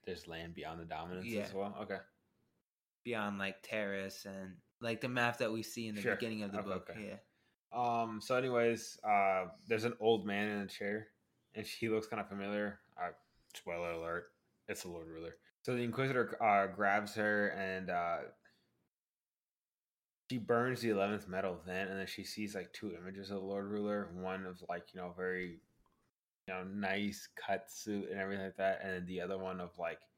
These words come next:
Speaker 1: some guy in, like, some fur coat and stuff like that.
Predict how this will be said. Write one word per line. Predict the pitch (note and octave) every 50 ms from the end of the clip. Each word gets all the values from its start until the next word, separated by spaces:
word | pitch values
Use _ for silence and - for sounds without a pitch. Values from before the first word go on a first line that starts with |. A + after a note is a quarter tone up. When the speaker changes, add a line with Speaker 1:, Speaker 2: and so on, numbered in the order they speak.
| _ _ _ _ _ _ -
Speaker 1:
some | - - G#2+ G#2
guy | F#2 F#2+ F#2 F#2+ F#2+ F#2+
in, | F#2+ F#2 F2+
like, | E2+ E2+ E2
some | - - G2+ G2 F2
fur | - - - G2 F#2+ F#2+ F2+
coat | - - - - F#2 F#2 F2+ F2+ F2+ F#2 F2 - - -
and | F2 F2 E2 D#2 D2 C2+ - _ _ _ _ _ _ _ _ _ _ _ _ _ _ _ _ _ _ _ _ _ _ _ _ -
stuff | A2 G2
like | G2 F#2+ F2+ -
that. | F#2+ F#2+ F#2 F2 D#2